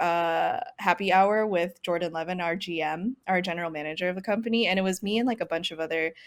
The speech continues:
of our coworkers from all the, all the other different departments, and it was, like, more like a check-in, just kind of, "Hey guys, like, I'm here to answer any questions from Jordan Levin." And one of the nice things that he said that I'm kind of like,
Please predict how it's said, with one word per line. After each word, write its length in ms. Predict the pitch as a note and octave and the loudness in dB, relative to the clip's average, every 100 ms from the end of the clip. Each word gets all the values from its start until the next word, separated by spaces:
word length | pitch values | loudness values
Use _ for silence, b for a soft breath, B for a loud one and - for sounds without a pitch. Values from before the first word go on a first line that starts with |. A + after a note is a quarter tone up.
| B B - | B B 0
of 380 | F3 E3+ E3 - | 2 2 0 -4
our 180 | E3 D#3+ | 0 0
coworkers 520 | D#3+ F#3 F3+ F3+ F3 | -2 -4 -4 -4 -4
from 240 | - E3+ D#3 G3+ | -4 -8 -2 0
all 120 | - - | 0 -2
the, 100 | F#3+ | 2
all 140 | G3 | 4
the 100 | G#3+ | 4
other 140 | F#3+ F3 | 2 0
different 220 | F3+ D3+ | -2 -8
departments, 560 | - E3 - D#3+ D#3+ - - | -4 -4 -4 -8 -6 -4 -2
and 120 | F#3 | 0
it 120 | G3 | 4
was, 200 | A3 A#3 | 2 4
like, 220 | B3+ C4+ | 0 2
more 140 | C4 D#4 | 0 2
like 160 | D4 | 0
a 40 | G#3+ | -2
check-in, 540 | - F3+ G3 G3 G3 | 0 0 2 2 0
just 180 | F3+ - | -6 -4
kind 140 | F#3+ | -4
of, 120 | G3 D4 | -2 0
"Hey 160 | E4 | 0
guys, 480 | A#3+ A3+ A3+ A3+ A3+ | 2 4 4 2 -2
like, 160 | F#3 F#3+ | -4 -4
I'm 80 | |
here 180 | A3+ G#3+ | -2 0
to 60 | G3+ | 0
answer 260 | F#3 F#3+ | -2 -2
any 120 | F#3+ F3 | -4 -2
questions 500 | D#3+ - F3+ F3 F3+ | -4 -4 -6 -8 -10
from 180 | E3 | -12
Jordan 300 | D#3+ D#3+ E3 | -8 -8 -8
Levin." 320 | D#3+ D#3+ E3 E3 | -8 -8 -8 -8
And 180 | E3 - B B | -10 -14 B B
one 100 | - C4 | 2 4
of 80 | |
the 80 | E4+ | 4
nice 200 | F#3+ F#3 | 2 0
things 180 | - F#3+ | -2 -4
that 120 | - - | -4 -6
he 140 | D#3+ | -10
said 340 | - D#3 D#3+ | -6 -4 -4
that 140 | E3+ D#3+ | -4 -4
I'm 140 | D#3+ | -4
kind 200 | F3 D#3+ | -6 -8
of 160 | E3 - | -8 -8
like, 140 | D#3+ | -8